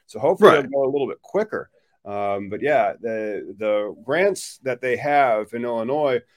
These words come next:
Speaker 1: they have, like, a spreadsheet and they say, "You can use the money on this, you can't use the money on that." And I'm
Speaker 2: What
Speaker 1: assuming that, uh, Portland probably has something really, really similar where they say, "Here's the approved, uh, usages of funds. Here's what you can't use." Like,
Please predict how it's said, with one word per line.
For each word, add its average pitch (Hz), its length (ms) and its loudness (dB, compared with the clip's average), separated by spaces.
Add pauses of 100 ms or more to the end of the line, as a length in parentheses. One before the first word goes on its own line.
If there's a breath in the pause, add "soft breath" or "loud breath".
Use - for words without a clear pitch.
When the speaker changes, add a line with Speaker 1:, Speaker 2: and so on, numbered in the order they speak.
(200)
Speaker 1:
they 127 160 -2
have, 156 240 2
like, 131 200 0
a 101 200 0 (220)
spreadsheet 165 600 -4
and 110 80 -12
they 107 80 -6
say, 113 300 -2
"You 113 240 -10
can 160 480 -4
use 139 280 -4
the 123 80 -6
money 117 300 0
on 101 260 -4
this, 147 480 -2
you 120 120 -12
can't 143 420 -4
use 127 200 -8
the 113 80 -8
money 104 280 -6
on 85 240 -8
that." - 180 -10 (420)
And 135 140 -6
I'm 120 180 -2
Speaker 2:
What 120 80 -6
Speaker 1:
assuming 147 400 0
that, 107 260 -2
uh, 107 140 -4
Portland 117 420 -4
probably 107 320 0
has 98 180 -6
something 104 320 -6
really, 101 240 -4
really 87 220 -6
similar 110 500 -6
where 98 100 -2
they 87 100 -2
say, 104 240 -4
"Here's 151 240 -2
the 131 80 -4
approved, 160 480 -2
uh, 131 140 2
usages 127 480 -4
of 107 80 -12
funds. 135 440 0 (320)
Here's 143 160 0
what 123 80 -10
you 110 60 -8
can't 120 280 0
use." - 280 -14
Like, 95 180 -8